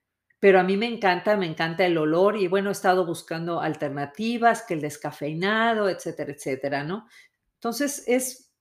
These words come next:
es saber qué produce ese alimento en tu cuerpo, ¿no? Por ejemplo, también el queso. El queso a mí me inflama terriblemente. Entonces, ve también si el queso te, te funciona. En fin, toda la parte de nutrición, que seguramente en,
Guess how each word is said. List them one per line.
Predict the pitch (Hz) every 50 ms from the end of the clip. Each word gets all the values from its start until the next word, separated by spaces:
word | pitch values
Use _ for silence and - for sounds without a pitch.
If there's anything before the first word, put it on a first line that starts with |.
| _ _ -
es | - 220 226 220 226 -
saber | - 277 269 240 214 220 226 226 240 262 247 - - _ _ _ _ _ _ _ _ _ _
qué | - 233 262 254
produce | 247 311 285 277 233 214 240 254 277 - - 254 214 202 190
ese | 190 - 202 196
alimento | 190 180 170 165 160 160 156 160 160 156 - - 175 160 151 -
en | - 156 147 135
tu | - 147 135 -
cuerpo, | - 160 143 139 135 - - 135 135
¿no? | 147 175 202 202 - _ _ _
Por | - 165 -
ejemplo, | - - 180 180 170 - 156 156 156
también | - 160 160 170 175 180 180 175 - -
el | 185 180 175 180 -
queso. | - 208 214 226 240 233 - - 185 165 175 - -
El | 180 170 170
queso | - 208 208 - - 269 269 -
a | - 190
mí | 190 196 202
me | 233 254
inflama | 247 233 220 - - 214 208 202 214 254 277 311 294 302
terriblemente. | - 196 180 180 170 170 180 175 165 165 160 156 156 - 165
Entonces, | 156 160 190 190 185 220 226 220 208 - _
ve | - 170 165 202 220 269 320 311 -
también | 277 262 226 226 233 240 269 277
si | - - 240
el | 196 -
queso | - 214 - - 269 277
te, | - 190 165
te | - _ - 170 160
funciona. | - - 143 143 - - 175 156 147 139 143 _ - - - - - -
En | - 311
fin, | 269 330 339 294
toda | - 349 349 359
la | 359 339 - -
parte | - 214 214 - 240 233
de | 220 185
nutrición, | 160 151 131 - 156 156 - - 226 233 240 240
que | 220 180 165 - _
seguramente | - - 202 185 233 254 254 220 196 190 190 - 202
en, | 185 170 160